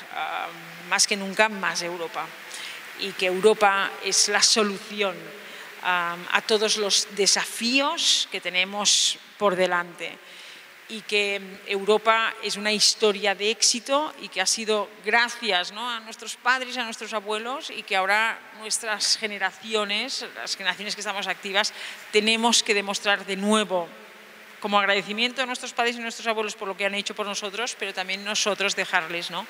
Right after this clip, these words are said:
un mejor espacio aún de libertad, de Estado de Derecho, de progreso económico y social, que no hay en ninguna otra parte del mundo.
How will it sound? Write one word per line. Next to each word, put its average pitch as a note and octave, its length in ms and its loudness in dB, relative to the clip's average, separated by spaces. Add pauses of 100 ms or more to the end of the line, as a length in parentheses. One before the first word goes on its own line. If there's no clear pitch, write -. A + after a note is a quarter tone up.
(560)
un F#3+ 460 -6
mejor A3 340 6
espacio G#3+ 720 6
aún G3+ 420 0
de F#3+ 100 -8
libertad, F#3 580 -4 (600)
de F#3 60 -2
Estado F#3+ 260 6
de F#3+ 60 4
Derecho, F#3+ 580 0
de F#3+ 100 -6
progreso F#3 460 -6
económico F#3 760 -4 (380)
y A3+ 100 2
social, A3 640 4 (460)
que A3 100 0
no A3+ 140 2
hay C#4+ 180 4 (200)
en A3+ 180 0
ninguna C4 320 2
otra C4 160 2
parte B3+ 260 2
del G#3 100 2
mundo. G3 300 -6